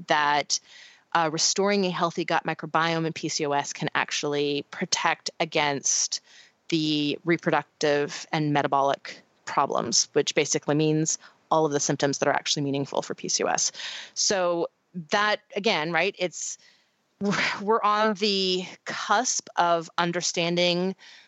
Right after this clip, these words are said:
P C O S and its, uh, link to our environment in much more detail, but there is enough information there to put together a comprehensive and holistic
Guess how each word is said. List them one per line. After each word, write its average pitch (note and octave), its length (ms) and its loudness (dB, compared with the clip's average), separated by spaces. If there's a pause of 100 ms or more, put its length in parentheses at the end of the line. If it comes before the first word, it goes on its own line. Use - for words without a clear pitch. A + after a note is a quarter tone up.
(120)
P F#3+ 140 -2
C F3+ 200 0
O F3 60 2
S E3+ 560 0 (100)
and E3+ 100 2
its, - 480 -2 (840)
uh, E3+ 340 2
link F#3+ 300 0
to - 180 0
our E3 140 4
environment D#3+ 680 2 (100)
in E3 140 0
much - 240 -2
more E3 100 -2
detail, A3+ 580 0
but F#3+ 200 -2
there G3+ 140 4
is G3+ 140 0
enough F3 440 2
information F#3 760 0
there D#3+ 520 2 (480)
to E3+ 640 2 (680)
put D#4+ 200 2
together G#3+ 760 0 (140)
a E3+ 560 -2 (440)
comprehensive G3+ 1120 0
and E3+ 100 0
holistic E3 960 0